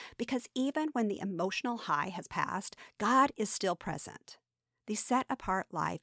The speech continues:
is more than just one encounter with God. It's hundreds,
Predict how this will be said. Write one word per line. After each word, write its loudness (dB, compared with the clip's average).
is -4
more 2
than 2
just -2
one -4
encounter -6
with -14
God. -10
It's -6
hundreds, -2